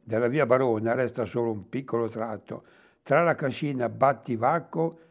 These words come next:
e via Voltri Miani. Lungo il percorso nacquero molte cascine, quasi tutte di origine benedettina.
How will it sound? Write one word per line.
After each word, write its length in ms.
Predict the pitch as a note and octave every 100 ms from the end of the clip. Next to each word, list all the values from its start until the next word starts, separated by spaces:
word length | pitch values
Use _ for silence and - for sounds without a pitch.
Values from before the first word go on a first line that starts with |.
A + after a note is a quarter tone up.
| _
e 160 | - A#2
via 280 | A2+ D3+ A#2+
Voltri 680 | G#2 A2+ B2 C#3+ E3 - -
Miani. 680 | C#3 A2+ F#2 A2 - - _ _ _ _ _ _ _ _ _ _ _ _ _ _ F3+
Lungo 300 | A#3+ E3+ D#3
il 60 |
percorso 600 | - A3 F#3+ F3+ F3+ F3
nacquero 760 | D#3+ D3+ D3+ D3 C#3+ D3 C3+ D3+ C#3+
molte 680 | A#2 C#3 E3 C#3+ A2+ A#2+
cascine, 720 | G#2+ A#2 G#2+ A#2 G#2+ B2 A#2 - _ _ _
quasi 340 | - C#3+ C3+ C#3+
tutte 380 | D3 D#3 D3 C3
di 120 | C3
origine 520 | B2+ C3 A#2+ A#2+ B2+
benedettina. 920 | A#2+ A#2+ A#2+ A2+ A#2 A2+ G#2+ G#2 A2+